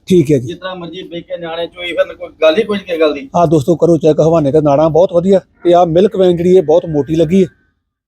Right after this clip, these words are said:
Speaker 1: ਆਹ ਦੋਸਤੋ ਤੁਹਾਨੂੰ ਥਾਣੇ ਕਰਨ ਲਾਗੇ ਦੇ ਦਿਖਾ ਦਿੰਦਾ। ਆਹ ਦੋਸਤੋ ਕਰ ਲਓ ਚੈੱਕ, ਮੁੱਠੀ ਵਾਲਾ ਥਣ ਦੋਸਤੋ ਲੱਗਾ ਨਿੱਗਰ ਹਵਾਨੇ ਦੀ ਆ।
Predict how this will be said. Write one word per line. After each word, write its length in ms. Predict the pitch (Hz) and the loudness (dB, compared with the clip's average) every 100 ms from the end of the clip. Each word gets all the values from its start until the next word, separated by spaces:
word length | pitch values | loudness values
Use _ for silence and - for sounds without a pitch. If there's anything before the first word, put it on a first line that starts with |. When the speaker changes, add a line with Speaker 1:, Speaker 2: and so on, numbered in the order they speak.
| _ _ _ _ | _ _ _ _
Speaker 1:
ਆਹ 140 | 165 | 0
ਦੋਸਤੋ 240 | 165 151 170 | 2 2 0
ਤੁਹਾਨੂੰ 220 | 165 143 | 0 -2
ਥਾਣੇ 200 | 117 139 | -2 -2
ਕਰਨ 200 | 143 143 | 0 0
ਲਾਗੇ 200 | 135 123 | 0 2
ਦੇ 160 | 139 151 | 2 2
ਦਿਖਾ 260 | 123 139 | 0 -2
ਦਿੰਦਾ। 180 | 127 127 - _ _ _ | -2 -4 -6 _ _ _
ਆਹ 120 | 156 | 0
ਦੋਸਤੋ 240 | 147 135 139 | 0 -2 -2
ਕਰ 160 | 135 | -2
ਲਓ 100 | 127 | -4
ਚੈੱਕ, 220 | 123 123 - _ _ _ _ _ _ _ _ _ _ _ _ _ _ | -4 -6 -8 _ _ _ _ _ _ _ _ _ _ _ _ _ _
ਮੁੱਠੀ 300 | 160 185 202 | 0 2 4
ਵਾਲਾ 160 | 220 226 | 4 2
ਥਣ 220 | 185 190 | 2 0
ਦੋਸਤੋ 220 | 185 190 | 0 0
ਲੱਗਾ 240 | 202 170 190 | 0 0 0
ਨਿੱਗਰ 280 | 170 147 | 0 0
ਹਵਾਨੇ 300 | 185 202 165 | 2 2 2
ਦੀ 140 | 143 | 2
ਆ। 60 | 196 | 2